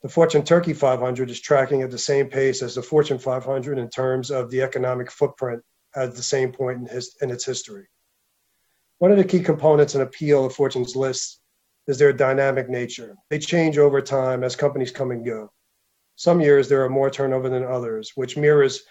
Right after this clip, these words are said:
shifting trends in business climate at the time. Every year, new Turkish companies are added to the five hundred ranking.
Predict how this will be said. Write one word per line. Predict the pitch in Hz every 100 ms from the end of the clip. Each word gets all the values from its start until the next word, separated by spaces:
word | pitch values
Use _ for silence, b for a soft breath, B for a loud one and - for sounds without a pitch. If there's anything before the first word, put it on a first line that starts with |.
| b
shifting | - 175 170 151
trends | 135 151 143 127
in | 123
business | 131 127 135 -
climate | 143 135 131 123
at | 123
the | 131
time. | 156 151 151 147 - _ _ _ -
Every | 156 170 156
year, | 151 151 139
new | 135 151
Turkish | 151 143 139 -
companies | 139 139 127 131
are | 135
added | 135 131 131
to | 131
the |
five | - 135 127
hundred | 123 127
ranking. | 135 139 127 117